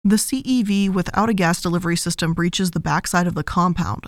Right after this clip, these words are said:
concentrating on the back right corner near the warehouse gymnasium. At eleven forty A M,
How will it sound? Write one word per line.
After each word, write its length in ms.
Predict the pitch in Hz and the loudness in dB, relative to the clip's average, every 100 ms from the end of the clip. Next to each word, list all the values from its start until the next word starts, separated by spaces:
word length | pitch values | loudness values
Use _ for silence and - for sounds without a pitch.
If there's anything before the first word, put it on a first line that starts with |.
| - | -4
concentrating 640 | 180 180 185 175 180 175 | 2 2 2 0 2 2
on 80 | 165 | 2
the 80 | 165 | 2
back 300 | 175 185 180 | 2 2 2
right 160 | 170 - | -2 -2
corner 360 | 226 226 220 | 0 2 4
near 220 | 190 175 | 4 4
the 100 | 180 | 2
warehouse 520 | 165 156 160 175 147 - | 2 2 2 2 0 -2
gymnasium. 800 | 123 123 151 151 - - 82 180 _ _ _ _ _ _ _ _ - | -2 0 0 -2 -4 -6 -6 -8 _ _ _ _ _ _ _ _ 0
At 140 | 196 | 2
eleven 320 | 196 202 220 | 4 4 4
forty 380 | 214 214 214 196 | 4 2 0 2
A 200 | 190 185 | 2 4
M, 180 | 190 | 4